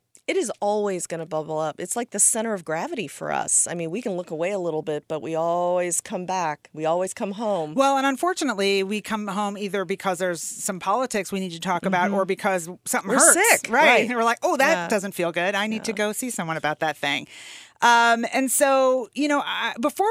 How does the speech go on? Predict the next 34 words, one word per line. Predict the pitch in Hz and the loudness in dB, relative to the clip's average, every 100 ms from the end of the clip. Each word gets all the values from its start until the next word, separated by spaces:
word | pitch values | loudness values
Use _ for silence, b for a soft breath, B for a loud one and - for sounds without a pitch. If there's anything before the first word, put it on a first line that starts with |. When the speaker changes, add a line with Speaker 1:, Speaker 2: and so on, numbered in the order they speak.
| 440 | 2
Speaker 2:
we | 294 | 2
get | 262 | 0
into | 233 226 | 0 -2
some | 196 214 202 | -2 -2 -2
of | 185 | -2
the | 190 | -2
actual | - 180 - 185 180 | -2 -2 -2 -2 -2
kind | - 175 | -2 -2
of | 160 | -4
health-related | - 214 220 - 175 175 165 | -4 -2 -2 -2 -2 -2 -2
stuff | - 180 160 | -2 0 0
Speaker 1:
Mm-hmm. | 190 | 0
Speaker 2:
that | 180 147 | 0 2
I | 170 | 0
wanted | 180 175 170 | 0 -4 -4
to | |
talk | 170 254 269 | -4 -2 -2
to | 247 | -2
you | |
about, | 185 170 165 - B B B | 0 2 0 -4 B B B
let's | - - - | -2 0 0
talk | 311 320 311 | 4 4 4
about | 240 190 165 | 4 4 2
sort | - 196 | 0 2
of, | 185 180 160 - B B B | 2 0 -4 -16 B B B
um, | 202 190 180 175 175 165 - - | 0 2 2 0 -2 -8 -14 -6
you | 247 | -2
know, | 214 | 0
changing | 202 - 254 247 247 | 0 0 0 -2 -2
the | 240 | 0
health | 220 208 | 0 0
of | 196 | 0
the | 185 | -2
country. | 202 170 - 123 | -2 -4 -4 -4